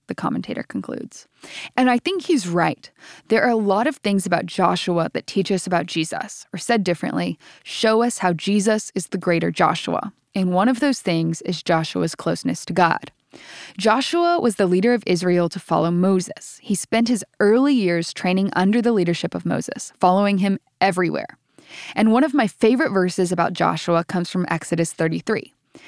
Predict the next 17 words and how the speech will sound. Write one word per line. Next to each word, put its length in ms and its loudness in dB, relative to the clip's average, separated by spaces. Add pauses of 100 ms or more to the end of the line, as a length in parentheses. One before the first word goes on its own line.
(180)
In 100 4
this 160 2
passage, 540 0
we 100 2
learn 160 2
a 80 2
lot 160 2
about 220 2
Moses, 560 0
but 160 0
we 180 2
also 340 2
learn 380 0
a 120 0
lot 360 -2
about 240 -2
Joshua. 400 0